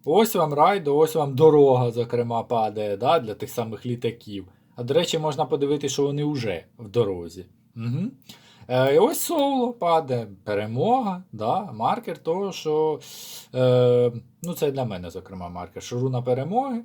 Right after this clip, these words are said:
да, так, ну, до речі, і руна, яка з літом також асоціюється, да, з сонцем, так і у мене це маркер того, що, знаєте, моя здогадка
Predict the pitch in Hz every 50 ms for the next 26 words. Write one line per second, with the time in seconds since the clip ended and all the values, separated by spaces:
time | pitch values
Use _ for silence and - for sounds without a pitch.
0 | - 139 139 170 214 226 208 - _ _ _ _ 143 123 120 139 147 131 104 95
1 | 90 90 92 92 98 95 98 92 - - - 98 95 95 104 104 98 92 90 90
2 | 95 98 95 - 107 101 - 139 196 285 285 - 220 202 202 190 175 - 170 151
3 | 156 135 - 156 139 127 - 143 143 143 143 139 127 113 127 - 107 101 127 156
4 | 170 143 - - - 123 123 120 117 117 - 110 101 - _ - - _ _ _
5 | _ 175 196 - - 165 156 160 175 196 185 156 131 127 - 131 123 127 127 123
6 | 123 - 110 - - 139 151 143 123 - 101 95 98 107 113 107 - - 87 92
7 | 101 110 113 117 117 117 135 139 131 127 123 - - 110 101 -